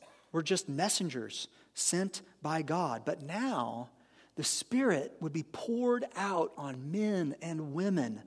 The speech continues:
on young and old, and the message of salvation was now gonna go out on a large scale. That's what Peter's describing here. Okay, this would have been a pretty eye-opening message for the people that were hearing this.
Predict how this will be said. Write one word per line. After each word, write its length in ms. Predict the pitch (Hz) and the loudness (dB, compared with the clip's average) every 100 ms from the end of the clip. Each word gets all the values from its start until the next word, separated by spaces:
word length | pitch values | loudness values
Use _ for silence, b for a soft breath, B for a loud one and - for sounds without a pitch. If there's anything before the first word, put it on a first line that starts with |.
| B B | B B
on 240 | 147 143 135 | -4 -2 -2
young 580 | 151 208 208 151 127 - | 0 2 2 2 -2 -4
and 220 | 143 131 - | -4 -4 0
old, 560 | 196 214 208 147 113 - B B B | 4 6 4 0 -6 -12 B B B
and 180 | 156 147 | -2 0
the 60 | |
message 480 | 139 147 208 - 196 | -2 0 0 2 2
of 80 | 165 | 2
salvation 720 | - 156 131 160 175 143 135 - | 2 0 2 2 2 0 -4 -8
was 180 | 143 123 | -10 -6
now 220 | 165 185 | -4 -4
gonna 140 | 160 | -4
go 160 | 135 156 | -2 -2
out 180 | 156 160 | -2 -2
on 120 | 139 | -4
a 20 | |
large 300 | 117 113 117 | -4 -6 -6
scale. 400 | - 127 110 85 - _ _ _ _ _ _ _ _ _ | -6 -6 -8 -12 -18 _ _ _ _ _ _ _ _ _
That's 300 | 185 233 - | 2 2 4
what 340 | 175 170 - - | 4 4 -4 -4
Peter's 340 | 180 165 156 | 0 4 2
describing 500 | 147 - 160 175 123 | 0 -4 -4 -4 -4
here. 200 | - - - _ b b b b | -6 -14 -20 _ b b b b
Okay, 100 | 139 | 2
this 280 | 139 233 - | 6 4 4
would 80 | |
have 80 | 165 | 2
been 300 | 147 131 123 - - _ _ - | 2 0 0 -6 -20 _ _ -14
a 60 | - _ - | -14 _ -12
pretty 580 | - 214 190 180 165 | -6 4 6 6 4
eye-opening 640 | 139 156 139 131 131 120 117 | 2 2 4 2 0 -4 -2
message 520 | 127 127 113 101 - b b b b | -2 -4 -8 -10 -14 b b b b
for 300 | - 147 135 | -6 0 2
the 80 | 127 | 0
people 560 | 127 143 135 127 113 b b b - | -2 -2 0 -2 -2 b b b -6
that 120 | 135 | -4
were 120 | 127 | -4
hearing 340 | 113 147 131 110 | 0 0 0 -4
this. 360 | 101 - - | -10 -10 -10